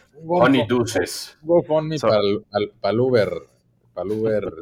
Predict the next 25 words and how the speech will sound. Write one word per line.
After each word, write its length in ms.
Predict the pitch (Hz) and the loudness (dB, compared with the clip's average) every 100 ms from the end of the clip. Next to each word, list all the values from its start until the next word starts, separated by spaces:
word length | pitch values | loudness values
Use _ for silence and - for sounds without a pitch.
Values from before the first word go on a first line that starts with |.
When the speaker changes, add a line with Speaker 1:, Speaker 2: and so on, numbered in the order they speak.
| 80 107 | -16 -16
Speaker 2:
<laughs> 960 | - - - - _ _ _ _ _ - | -18 -20 -20 -20 _ _ _ _ _ -10
Speaker 3:
Sobre 400 | - 110 113 113 | 0 2 4 4
todo 380 | 131 139 147 | 4 6 6
en 180 | 131 113 | 4 4
las 200 | 104 101 | 4 4
sesiones 500 | 104 95 113 127 123 | 0 0 0 2 0
de 160 | 98 90 | 0 0
día, 340 | 104 135 110 | 2 2 2
que, 140 | - 82 | -2 -10
pues, 280 | - - | -10 -12
con 180 | - 90 | -6 -4
el 120 | 87 | -4
calorcito 680 | - 85 87 85 - 104 117 | -4 -4 -4 -6 -8 -4 -2
así, 300 | 92 - 98 | -2 -4 -6
las 160 | 95 92 | -4 -2
margaritas 840 | 90 85 82 85 92 101 92 - | -4 -4 -6 -8 -6 -2 -2 -4
tienen 320 | - 92 90 | -8 -8 -8
que 80 | 87 | -10
empezar 440 | 80 82 80 87 87 | -12 -12 -8 -4 -4
a 80 | |
fluir 380 | 82 85 85 90 | -6 -8 -8 -8
sí 240 | 85 - 85 | -10 -8 -8
o 80 | |
sí, 240 | 80 90 85 | -8 -10 -12
güey. 200 | - | -16